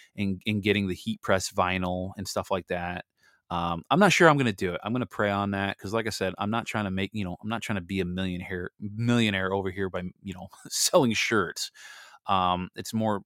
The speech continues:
more or less to be, uh, more of a marketing tool, if anything, but again, still try to cover the cost and, you know, um, on that end. But, um,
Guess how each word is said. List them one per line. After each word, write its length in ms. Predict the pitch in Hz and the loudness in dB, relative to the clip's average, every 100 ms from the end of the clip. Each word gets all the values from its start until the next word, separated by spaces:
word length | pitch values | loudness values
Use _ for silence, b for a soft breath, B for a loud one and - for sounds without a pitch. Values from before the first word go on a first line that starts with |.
| _ | _
more 240 | 107 107 101 | -4 -2 0
or 40 | |
less 280 | 101 98 - | 2 0 0
to 80 | - | -6
be, 440 | 90 98 92 92 - | -6 -4 -4 -6 -8
uh, 240 | 90 90 98 _ _ _ _ _ - | -10 -10 -16 _ _ _ _ _ -6
more 120 | 120 | -2
of 60 | 107 | -2
a 40 | |
marketing 480 | 92 98 101 - 90 | 0 0 0 -4 -10
tool, 280 | - 98 90 | -6 -6 -4
if 100 | - | -4
anything, 440 | 104 101 - 92 | -2 -2 -4 -4
but 200 | 90 92 | -2 -2
again, 360 | 101 101 104 95 | -2 -2 -2 -2
still 180 | - 104 | -4 -4
try 160 | - | -2
to 80 | 90 | -4
cover 240 | - 98 90 | -4 -6 -6
the 80 | - | -6
cost 420 | 104 92 90 - | -4 -4 -6 -10
and, 140 | 131 B B B B B _ | -16 B B B B B _
you 120 | 98 | -4
know, 320 | 87 85 85 95 - | -2 -4 -8 -10 -8
um, 240 | 87 82 - | -6 -4 -2
on 140 | 95 | 2
that 180 | 95 87 | 4 4
end. 240 | 87 85 | 2 -2
But, 200 | 92 90 | 0 2
um, 340 | 90 90 90 | 2 0 -4